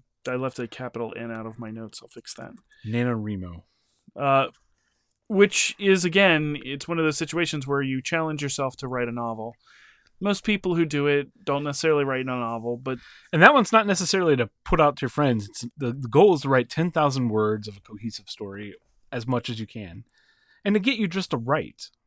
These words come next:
Speaker 1: Yeah, and, and so I guess what I'm saying from the one gratifying thing perspective is, first off, join us on the Discord.
Speaker 2: Yep.
Speaker 1: Because there's another piece that we have to do here.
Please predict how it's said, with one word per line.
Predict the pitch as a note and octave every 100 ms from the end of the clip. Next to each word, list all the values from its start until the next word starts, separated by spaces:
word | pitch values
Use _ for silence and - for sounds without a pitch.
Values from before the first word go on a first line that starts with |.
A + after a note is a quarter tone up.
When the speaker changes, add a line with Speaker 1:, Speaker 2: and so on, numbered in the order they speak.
| _ _ _
Speaker 1:
Yeah, | C#3+ A#2+ A2+
and, | D3+ F#3 G3+
and | G3+ F#3
so | - G#3+ G3 G2+ G#2+ -
I | F3+
guess | G#3+ G#3+
what | G#3 G3+
I'm | F3+
saying | F#3 D#3+
from | D#3
the | C#3+
one | C3+ C3
gratifying | C3 C3 C3+ B2+
thing | B2 B2+
perspective | C3 - A#2+ A2+ A#2+ - _ - - -
is, | D3
first | - G#3 F#3+
off, | D#3 -
join | F3 F#3+
us | G3 F#3+
on | E3
the | C#3
Discord. | B2+ - A2 A2+ _ _ _ -
Speaker 2:
Yep. | D#3 - _ -
Speaker 1:
Because | D#3+ E3+ D3+
there's | F#3 F3 F3+
another | G3+ A3
piece | - G3 F3+
that | F3
we | D3 D#3+
have | C#3+ D#3 C#3
to | C#3+
do | C#3 C#3
here. | B2+ A#2 A#2